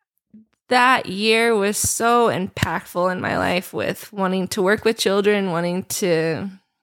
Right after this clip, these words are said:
I mean, even to the point of asking, "Should I go into education or should I keep with nursing?" But with the hospital right there on the compound, after school, they would let me go in and, um, just volunteer in the clinic.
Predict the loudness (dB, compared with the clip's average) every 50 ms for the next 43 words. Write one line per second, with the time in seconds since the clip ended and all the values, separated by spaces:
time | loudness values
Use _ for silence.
0 | _ _ _ -8 -2 0 2 2 2 2 2 2 2 2 2 2 0 -2 -2 0
1 | 0 2 2 2 2 2 2 2 2 0 -2 -4 -2 -2 -2 -2 -2 -2 0 0
2 | 0 0 0 0 2 2 2 2 0 -2 -2 -2 -2 -2 -2 -2 -2 -2 -2 -4
3 | -6 -10 -10 -10 -10 -10 -10 -10 -10 -10 -6 -6 -6 -2 0 0 0 0 0 -2
4 | -2 -2 -4 -8 -16 -20 -20 _ _ _ _ _ _ _ _ _ _ _ _ 2
5 | 2 2 2 2 2 2 2 2 0 0 2 2 2 2 2 0 0 2 4 2
6 | 2 2 0 0 0 0 2 0 -2 0 0 0 0 0 0 0 0 0 0 -2
7 | -6 -6 -2 0 0 0 0 0 -2 -2 0 -2 -4 0 2 4 4 4 4 4
8 | 2 2 2 0 0 -2 0 -2 -2 0 0 0 0 2 2 2 2 4 2 0
9 | 0 -4 -16 _ -8 -6 -6 -4 -4 -4 -6 -6 -10 -12 -10 -8 -8 -6 -6 -6
10 | -8 -10 -12 -14 -14 -16 _ _ _ _ _ -20 -20 -20 _ _ _ _ _ _
11 | _ _ _ _ _ _ -20 -20 -4 -4 -2 -2 0 -2 -2 -2 -4 -8 -6 -6
12 | -6 -4 -4 -6 -6 -8 -6 -6 -4 -2 -2 -2 -2